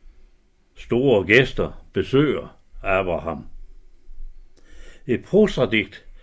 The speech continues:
fra Gammel Johannes' bibelshistorie, udgivet i nitten hundrede og elleve.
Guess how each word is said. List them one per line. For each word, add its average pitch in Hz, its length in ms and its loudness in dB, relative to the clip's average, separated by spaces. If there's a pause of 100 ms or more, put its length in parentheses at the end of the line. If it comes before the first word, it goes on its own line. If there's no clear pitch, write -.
(200)
fra 101 160 -2
Gammel 123 420 6
Johannes' 107 640 2
bibelshistorie, 85 800 -4 (960)
udgivet 117 680 2
i 113 140 -4
nitten 117 320 -2
hundrede 107 280 -2
og 95 60 2
elleve. 107 360 0